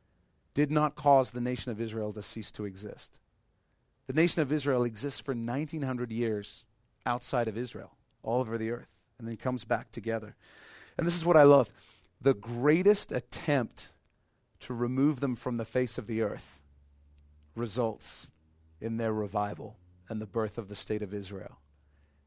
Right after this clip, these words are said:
It's just fantastic. Hitler takes his best shot, and because of what he does, Israel ends up being born again as a country. Only God could pull something like that off. Only God could do that. But wait, there's more.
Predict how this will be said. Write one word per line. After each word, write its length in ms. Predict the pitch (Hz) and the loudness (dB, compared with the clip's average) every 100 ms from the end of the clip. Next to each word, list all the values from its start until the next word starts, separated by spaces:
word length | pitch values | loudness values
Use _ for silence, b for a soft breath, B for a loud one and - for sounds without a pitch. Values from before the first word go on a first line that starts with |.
| _ | _
It's 160 | - - | -12 -6
just 160 | 143 - | -6 -4
fantastic. 680 | 127 120 117 123 - - | -4 -4 -6 -8 -10 -14
Hitler 280 | - 139 127 | -8 -6 -6
takes 280 | 113 131 - | -4 -6 -6
his 120 | 107 | -12
best 260 | 95 113 - | -6 -6 -4
shot, 340 | - 110 107 | 0 2 0
and 120 | 113 | -4
because 280 | 107 - 135 | -8 -2 -2
of 100 | 120 | -2
what 140 | 117 117 | -2 -2
he 80 | |
does, 480 | 107 113 101 - - _ _ _ - | 0 -2 -2 -8 -16 _ _ _ -8
Israel 420 | 123 110 113 104 | -6 -2 -2 -2
ends 200 | 107 104 | -4 -8
up 140 | 98 | -10
being 320 | - 104 101 98 | -8 -8 -8 -12
born 340 | 113 107 113 | -10 -6 -4
again 320 | 107 107 104 98 | -4 -4 -6 -8
as 220 | 104 95 | -10 -10
a 60 | - | -12
country. 540 | - - 110 - 113 - _ _ _ b b b b b b b b | -12 -10 -10 -10 -16 -20 _ _ _ b b b b b b b b
Only 240 | 156 180 185 | 8 8 10
God 320 | 175 165 156 | 12 12 10
could 160 | 143 | 2
pull 160 | - 143 | -4 -4
something 380 | - 135 123 120 | -2 -4 -4 -2
like 200 | 113 - | -2 -2
that 180 | 107 98 | -2 -2
off. 420 | - - - - | -6 -12 -18 -10
Only 180 | 127 147 | -2 0
God 260 | 139 127 - | 4 2 2
could 140 | 123 | -4
do 160 | 98 107 | -10 -10
that. 180 | 98 - _ _ _ _ _ b b b - | -10 -14 _ _ _ _ _ b b b 6
But 120 | 190 | 12
wait, 260 | 214 208 | 12 12
there's 240 | - 165 151 | 10 4 8
more. 280 | 180 160 | 10 10